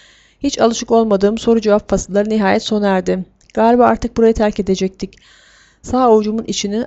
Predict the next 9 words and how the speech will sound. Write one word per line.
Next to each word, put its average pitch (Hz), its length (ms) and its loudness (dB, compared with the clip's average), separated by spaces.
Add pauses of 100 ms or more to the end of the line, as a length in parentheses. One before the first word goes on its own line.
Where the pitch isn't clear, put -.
alıp 233 300 -6
sıkı - 300 -8
sıkı - 220 -6
tuttuğum 196 440 -4
Nur'un 233 180 0
eli 220 260 0
ter 233 220 2
içinde 185 300 -2
kalmıştı. 185 680 -4